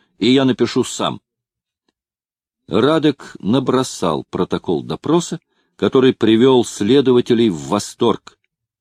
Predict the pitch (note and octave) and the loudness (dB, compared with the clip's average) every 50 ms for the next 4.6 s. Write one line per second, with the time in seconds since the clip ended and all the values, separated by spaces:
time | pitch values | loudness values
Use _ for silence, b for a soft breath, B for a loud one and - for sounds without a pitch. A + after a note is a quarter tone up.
0 | _ b b b b b b - F2 G2 A#2 C3 C#3 C3+ C#3 C3+ C3+ C3+ - - | _ b b b b b b -4 0 2 2 2 4 2 2 2 0 -2 -4 -6
1 | - - C#3 B2+ A2 F#2 D2+ D2 F2+ D#2+ F#2+ F#2+ F#2 F2 D#2+ - - D#2 D#2+ D2+ | -6 -4 -4 -2 -2 -2 -4 -4 -4 -2 0 0 0 0 -2 -4 -6 -6 -6 -4
2 | C2 E2+ - - C#3+ D#3+ D#3+ - - D#3 C3+ - _ _ _ _ _ - - - | -4 -4 -2 0 2 2 2 0 -2 -6 -8 -8 _ _ _ _ _ -16 -12 -8
3 | - D3 D#3 D#3+ D3 C3 A#2+ C#3 C#3 A#2+ - C3 C3+ B2 - B2 B2 A2 - - | -6 -4 -2 -2 -2 0 2 2 2 2 2 0 0 0 0 -2 -4 -2 -2 -2
4 | A2+ F2+ D2+ C#2+ C#2+ D2 C#2 C2+ - - _ | -2 -2 -2 -4 -6 -8 -8 -10 -12 -18 _